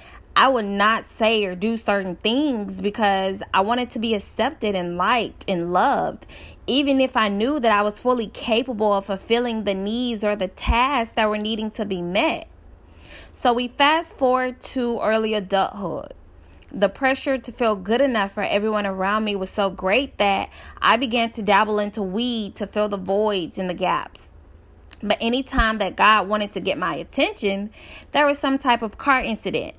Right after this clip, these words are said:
from the tire blowing and almost running off of a cliff to having a head-on collision and everyone from both my car and the other car walking away without a scratch.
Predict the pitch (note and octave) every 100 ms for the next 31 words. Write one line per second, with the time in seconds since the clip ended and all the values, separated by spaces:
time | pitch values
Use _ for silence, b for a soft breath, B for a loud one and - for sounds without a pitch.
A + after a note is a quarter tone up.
0 | - - G3+ F#3 F#3 - B3 A#3+ A3+ A3+
1 | A3 A3 G#3+ G#3+ G#3+ - F#3 F3 F3+ F3+
2 | F3+ F#3 F#3 F#3 F3+ F3+ F#3+ F#3 - D#4
3 | G4 A#4 - B B B B - A3+ A3
4 | G#3 G#3 G3+ A3 A#3+ A3+ G#3+ G#3+ G#3+ A#3
5 | C#4+ A#3+ G#3 - G3+ - A3 C4+ D4+ E4
6 | C4 G#3 F#3+ G3 - G#3 G3 G3 G3 F#3+
7 | G3 A3+ C4 - A#3+ A#3 A3 - - G3+
8 | G3+ F#3 A3+ G4 - G#3+ F#3 F3 F#3+ -
9 | A3 A#3+ A#3+ A#3 G3 F#3 F3+ F#3+ F#3 F3
10 | F#3 - F3+ E3 -